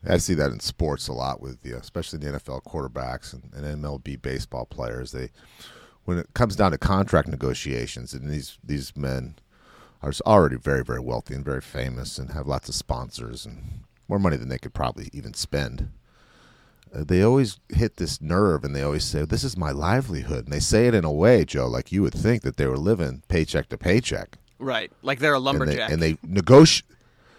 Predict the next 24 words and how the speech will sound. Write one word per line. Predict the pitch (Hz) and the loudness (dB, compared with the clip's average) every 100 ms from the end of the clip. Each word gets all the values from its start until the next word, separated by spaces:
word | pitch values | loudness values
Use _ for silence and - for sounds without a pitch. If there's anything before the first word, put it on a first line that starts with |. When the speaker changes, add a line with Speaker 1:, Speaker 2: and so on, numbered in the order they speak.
| - | 4
Speaker 1:
yeah, | 135 | 6
they | 135 | 6
negotiate | 107 104 113 131 - 85 55 | 6 6 6 6 2 0 0
like | - | -4
it | 50 | -4
really | 60 65 76 | -4 -2 2
is. | 113 98 | 2 2
And | 78 62 | 0 -4
you | 69 | -6
just | 76 - | -6 -6
think, | 78 67 - | -4 -6 -6
"Are | 58 67 | -6 -4
they | 98 135 - | -2 -2 -2
this | 82 - | -4 -4
delusional?" | - 104 127 147 65 - | -4 -2 0 -2 -6 -8
But | - | -8
it's | - | -2
kinda | 120 120 | 0 0
what | 78 62 | 0 -2
you | 73 | -4
said. | - 92 | 2 2
It, | 69 - | 2 -4
it's | 71 - | -10 -6
not, | 76 73 - | -2 -2 -2